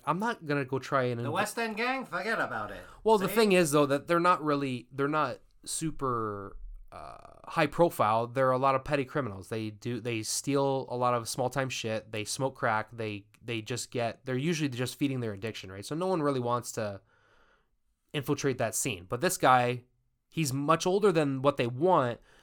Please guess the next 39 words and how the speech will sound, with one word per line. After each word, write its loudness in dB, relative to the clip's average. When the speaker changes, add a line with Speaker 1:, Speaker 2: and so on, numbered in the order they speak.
Speaker 1:
but 2
he 4
thinks -2
that -2
he 0
can 0
pull 2
off 4
the -14
part, 0
right? -4
So 0
Luke 4
is 4
a 4
really 0
good 2
undercover 0
agent, -4
and -4
he's -2
been 0
in, 0
in, -4
like, -4
one 0
hundred 4
undercover -2
stings -2
before. -14
So, -2
like, 0
he -2
does, 6
he -2
knows 6
what -4
to -6
do. -6